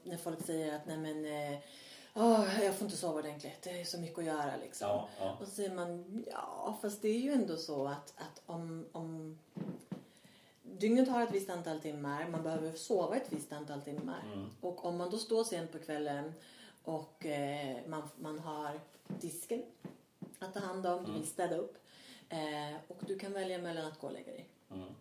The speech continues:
Speaker 1: Du kan ju också välja att gå och kolla på T V och andra saker.
Speaker 2: Mm.
Speaker 1: Men där är det ju väldigt mycket vad som är den faktiska prioriteringen.
Speaker 2: Just det.
Speaker 1: Är den faktiska prioriteringen att man behöver sömn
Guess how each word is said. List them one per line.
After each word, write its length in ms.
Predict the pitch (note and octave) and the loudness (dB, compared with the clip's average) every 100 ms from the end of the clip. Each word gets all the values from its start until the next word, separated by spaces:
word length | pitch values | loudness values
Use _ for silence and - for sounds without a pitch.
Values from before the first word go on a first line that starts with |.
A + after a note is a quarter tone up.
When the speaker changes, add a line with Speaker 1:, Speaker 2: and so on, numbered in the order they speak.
| - | -16
Speaker 1:
Du 100 | - | -10
kan 120 | D#3+ | -6
ju 60 | D3+ | -6
också 200 | D3+ C2 | -6 -6
välja 220 | C2+ - | -6 -6
att 60 | |
gå 60 | - | -8
och 80 | - | -8
kolla 160 | - | -8
på 100 | G3 F#3+ | -8 -8
T 200 | - - - | -8 -8 -6
V 80 | |
och 120 | - - | -6 -6
andra 200 | - - | -8 -10
saker. 360 | - E3 - | -12 -14 -14
Speaker 2:
Mm. 180 | F2+ F#2 - - - - - - | -10 -10 -10 -14 -16 -16 -12 -6
Speaker 1:
Men 120 | F3 | -2
där 200 | F#3 C#4+ | 4 8
är 80 | A#3 | 8
det 60 | F#3+ | 8
ju 100 | E3+ | 6
väldigt 200 | D#3 C#3+ | 4 2
mycket 220 | D3+ D#3 | -2 -6
vad 120 | C#3+ | -6
som 120 | D#3+ | 0
är 160 | G3 F3 | 2 2
den 160 | D3 | 0
faktiska 520 | D3 F#3+ - - - D#3+ | -4 -6 -6 -8 -8 -6
prioriteringen. 640 | - D#3 - D#3+ E3+ F#3+ | -6 -6 -6 -6 -6 -6
Speaker 2:
Just 200 | G3+ - | -6 -2
det. 60 | |
Speaker 1:
Är 120 | E3+ D#3+ | 0 0
den 140 | D#3+ | 0
faktiska 460 | G#3+ A3+ - - F3+ | -2 -2 -4 -6 -4
prioriteringen 600 | F3 D#3 D#3 D3+ D3 C#3+ | -4 -6 -6 -8 -8 -10
att 100 | D#3 | -10
man 260 | D3 C#3+ | -10 -10
behöver 300 | D3 C#3 - | -10 -10 -12
sömn 460 | - - - B3+ | -12 -10 -6 -6